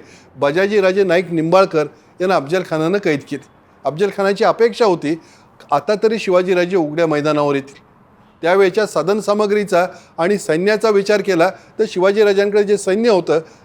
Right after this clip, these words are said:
ते चार, साडेचार हजाराचं सैन्य होतं. अफजल खान बारा हजाराची कसलेली आर्मी विजापूरची घेऊन आलेला होता. अनेक लढायांमध्ये अफजल खानाबरोबर लढलेले अत्यंत मातब्बर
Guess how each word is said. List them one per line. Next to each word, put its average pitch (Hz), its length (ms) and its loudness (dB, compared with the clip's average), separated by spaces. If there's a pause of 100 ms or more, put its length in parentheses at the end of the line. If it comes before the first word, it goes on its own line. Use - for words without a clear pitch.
ते 220 60 -4
चार, 208 280 0
साडेचार 196 420 0
हजाराचं 196 460 0
सैन्य 196 320 -2
होतं. 185 280 0 (320)
अफजल 156 340 0
खान 190 200 -2
बारा 175 300 2
हजाराची 185 380 0
कसलेली 190 520 -2
आर्मी 175 400 2 (480)
विजापूरची 180 520 -2
घेऊन 175 280 -2
आलेला 175 280 2
होता. 151 260 2 (440)
अनेक 185 360 0
लढायांमध्ये 185 720 2
अफजल 185 420 0
खानाबरोबर 190 600 0 (1160)
लढलेले 180 720 2 (320)
अत्यंत 214 440 -2
मातब्बर 208 640 2